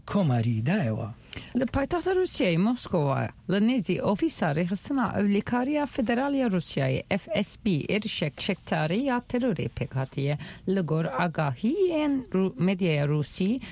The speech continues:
Speaker 2: دە ئێرشێکی چەکداریدا نێزیکی ناوەندە ئەف ئەس پی هێری کێن کەسێک هاتیە کوشتن، دوو کەسشی بریندار بوویە. شایدێک گوت کو کەسێک چەکدار بە چەکێکی ئۆتۆماتیکی لە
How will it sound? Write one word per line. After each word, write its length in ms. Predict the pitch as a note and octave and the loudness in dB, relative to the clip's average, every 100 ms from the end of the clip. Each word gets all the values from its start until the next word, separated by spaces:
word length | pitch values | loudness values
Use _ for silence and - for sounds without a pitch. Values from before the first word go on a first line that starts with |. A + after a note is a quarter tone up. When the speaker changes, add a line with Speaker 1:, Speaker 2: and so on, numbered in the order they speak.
| - - | -8 -2
Speaker 2:
دە 80 | F3+ | 0
ئێرشێکی 420 | F3 E3+ E3 - - | 0 0 -2 -4 -4
چەکداریدا 640 | D#3+ - B2+ F3 G3 G3 A3+ A#3 | -4 -2 0 0 2 2 2 2
نێزیکی 580 | F3 D3+ D3+ - F#3 A3 B3 - - - | 2 0 -4 -2 0 0 0 -4 -8 -2
ناوەندە 440 | D#3+ D3 G3+ E4 E4 | 0 2 0 0 0
ئەف 140 | E3+ - | -2 -2
ئەس 140 | D#3 - - | -4 -4 -2
پی 140 | E3 F3 | 0 2
هێری 240 | F3+ D#3+ C3+ - | 0 0 -2 -2
کێن 220 | G3 D3 - | 0 0 -2
کەسێک 300 | F#3+ C#3 - | -2 -4 -2
هاتیە 260 | C3+ - - | -4 -2 -4
کوشتن، 360 | - - - D#4+ D4+ | -4 -4 -2 -2 -2
دوو 120 | G3 | -2
کەسشی 360 | - D#3 - B3+ | -4 -4 -2 0
بریندار 420 | A#3 G3+ G3+ F#3 C#3 | 2 2 2 0 0
بوویە. 220 | B2+ C3 C3+ - - - | 0 -2 -4 -10 -10 -2
شایدێک 420 | F#3+ D3+ C3 C#3+ - | 0 2 0 -2 0
گوت 180 | A#3 - | -2 0
کو 80 | E4+ E4+ | -2 0
کەسێک 300 | - F#3+ D#3+ - | -2 -2 -2 -4
چەکدار 420 | - E3 - A3+ D#3+ | -4 -4 -2 0 2
بە 80 | D3 C3+ C3 - - | 0 0 -4 -10 -4
چەکێکی 420 | C4+ - F3 - | -4 0 -2 -2
ئۆتۆماتیکی 640 | E3 - D3+ D3 E3+ - C4 | -4 -2 -2 -2 -6 -4 0
لە 60 | B3+ | 0